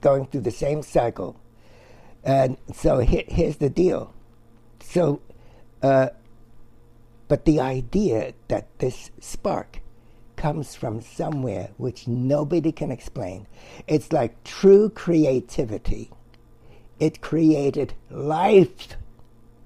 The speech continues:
It is the for-, it is the source of life. And where could that co-, couldn't that be a spark? A mechanical spark? You gotta be kidding.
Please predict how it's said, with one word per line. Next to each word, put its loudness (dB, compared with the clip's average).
It -2
is 0
the 0
for-, -2
it -2
is -2
the -4
source -4
of -6
life. -6
And -2
where 4
could -6
that -6
co-, -4
couldn't -4
that -4
be -2
a -6
spark? -4
A 0
mechanical -2
spark? -6
You -2
gotta -2
be -8
kidding. -6